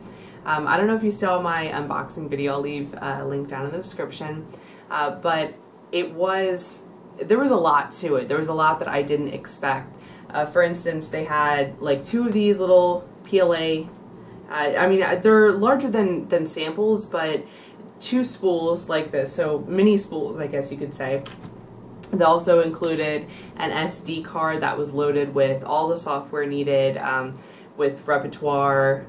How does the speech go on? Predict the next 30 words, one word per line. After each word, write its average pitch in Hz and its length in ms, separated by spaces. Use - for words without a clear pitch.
um, 131 500
with 139 800
your 143 300
manuals, 139 720
with 135 260
everything 170 480
that 143 160
was 143 140
needed. 139 440
Also 175 540
a 151 320
U 147 360
S 156 160
B 147 300
to 143 240
S 135 180
D 135 140
card 135 260
adapter, 170 600
which 208 160
is 214 180
great. 170 380
I, 160 140
I 160 240
love 196 320
that 135 200
because 143 220
I'm 143 160
like, 139 240
I 156 340